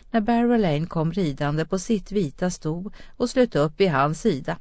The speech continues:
med sin röda mantel hårt åtdragen om sig mot vinden. Anora höll in några steg bort. Hennes tidlösa ansikte var slätt och outgrundligt. Ejshedén gav intryck av att ge dem tillfälle att tala enskilt.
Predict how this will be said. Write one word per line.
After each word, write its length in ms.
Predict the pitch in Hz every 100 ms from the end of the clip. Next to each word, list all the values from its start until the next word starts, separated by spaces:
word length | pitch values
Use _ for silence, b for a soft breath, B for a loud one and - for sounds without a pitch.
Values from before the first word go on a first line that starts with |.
| -
med 160 | -
sin 240 | 156 151 147
röda 320 | 151 139 151
mantel 480 | 170 156 156 170 170
hårt 360 | 220 175 151
åtdragen 760 | - 180 147 196 208 160 147 156
om 220 | 143 147
sig 220 | 151 151
mot 240 | 170 185 160
vinden. 460 | 139 143 151 165 - - - - - - b b b b
Anora 600 | 156 156 151 151 160 156
höll 240 | 175 160
in 280 | 143 156 170
några 340 | 175 143 165
steg 400 | 165 - 147 180
bort. 420 | 156 147 - - - - - -
Hennes 260 | 147 131
tidlösa 580 | - 165 139 135 147 147
ansikte 600 | 160 151 135 165 - 175
var 100 | 147
slätt 460 | 151 180 170 - 190
och 160 | -
outgrundligt. 1040 | 202 139 139 - 151 139 147 165 - - - - - b b b b
Ejshedén 600 | - 226 - 220 240 247
gav 220 | 214 180 185
intryck 540 | 226 175 - 233 196
av 200 | 139 143
att 120 | 165
ge 180 | 165 156
dem 220 | 156 147
tillfälle 600 | 151 214 139 - 156 156
att 180 | 156 -
tala 380 | 190 170 175 180
enskilt. 880 | - 196 180 180 - 170 185 -